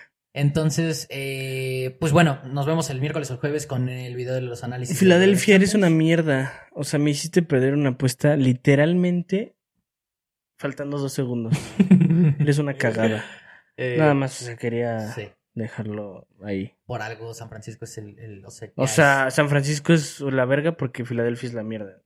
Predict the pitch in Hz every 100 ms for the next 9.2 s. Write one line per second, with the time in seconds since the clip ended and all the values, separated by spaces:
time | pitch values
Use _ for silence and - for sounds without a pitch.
0 | _ _ 120 120 123 - - 139 156 165
1 | 165 139 180 175 165 165 147 143 120 120
2 | 123 120 156 156 180 - - 131 113 -
3 | 120 110 110 113 127 120 117 117 - 120
4 | 139 160 170 196 196 185 160 147 165 185
5 | 185 143 143 156 139 170 180 165 175 147
6 | 180 180 - 220 226 196 165 175 196 156
7 | 165 175 170 151 170 - 143 139 127 127
8 | 123 135 151 151 127 123 123 123 123 -
9 | 151 -